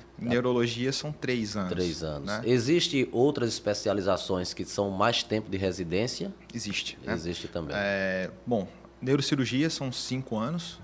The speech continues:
Speaker 1: né? É, algumas áreas também precisam de pré-requisito. Por exemplo, você quer ser cirurgião cardíaco, né? Você, não, dá um, dá um exemplo melhor: cirurgião plástico, né? Você precisa fazer cirurgia geral antes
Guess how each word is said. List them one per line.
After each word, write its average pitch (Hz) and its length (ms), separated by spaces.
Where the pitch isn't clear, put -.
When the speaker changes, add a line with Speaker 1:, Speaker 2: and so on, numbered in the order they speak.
Speaker 1:
né? 127 280
É, 101 400
algumas 131 420
áreas 147 280
também 139 220
precisam 139 520
de 139 160
pré-requisito. 139 920
Por 120 120
exemplo, 107 440
você - 200
quer 107 100
ser 123 220
cirurgião 131 440
cardíaco, 113 540
né? 107 200
Você, 95 600
não, 123 140
dá 123 80
um, 135 40
dá 127 100
um 123 40
exemplo 127 200
melhor: 113 200
cirurgião 135 280
plástico, - 480
né? 117 140
Você - 120
precisa - 200
fazer 113 120
cirurgia 123 260
geral 139 340
antes 120 540